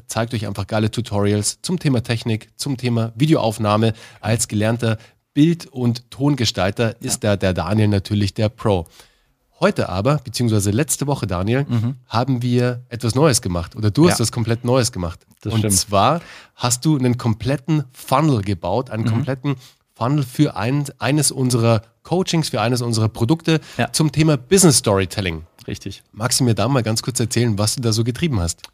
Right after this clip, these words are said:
Speaker 2: Ja klar, ähm, also das Ding ist, so ein Funnel besteht ja im Prinzip aus mehreren Punkten, an denen Leute, die sich dafür interessieren, so entlanghangeln können quasi.
Speaker 1: Mhm.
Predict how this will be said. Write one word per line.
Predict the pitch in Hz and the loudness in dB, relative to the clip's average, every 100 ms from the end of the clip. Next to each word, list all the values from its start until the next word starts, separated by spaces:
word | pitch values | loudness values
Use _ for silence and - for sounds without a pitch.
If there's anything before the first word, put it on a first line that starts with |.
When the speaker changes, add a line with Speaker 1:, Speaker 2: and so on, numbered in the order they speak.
| - | -6
Speaker 2:
Ja | 101 | -4
klar, | - 104 98 - | -2 -2 -2 0
ähm, | 104 101 104 - | 2 2 0 -2
also | 117 | -2
das | 110 - | 0 0
Ding | 160 156 | -2 -2
ist, | 139 135 - | -4 -4 -6
so | - 107 110 | -6 -4 0
ein | 110 104 | 2 0
Funnel | - 123 123 123 | -2 0 2 2
besteht | 113 110 - 107 | 0 -4 -4 -4
ja | 113 | -2
im | 113 | -4
Prinzip | - 117 113 | -4 -4 -4
aus | - 107 | -6 -6
mehreren | 107 107 110 104 | -2 -2 0 -2
Punkten, | - - 151 147 - 123 120 | -6 -6 -6 -6 -2 0 0
an | - 107 101 | 0 0 0
denen | 104 104 104 | 0 0 2
Leute, | 101 101 107 | 2 2 -2
die | 104 | -6
sich | 98 | -6
dafür | - - - | -6 -8 -6
interessieren, | 107 101 98 - 117 110 | -6 -6 -6 -2 0 2
so | 107 107 | 2 0
entlanghangeln | 107 98 - 95 101 95 98 92 92 | 0 -4 -4 -2 -2 -2 -4 -4 -6
können | - 117 | -10 -12
quasi. | - 101 107 | -6 -2 -2
Speaker 1:
Mhm. | 110 | -2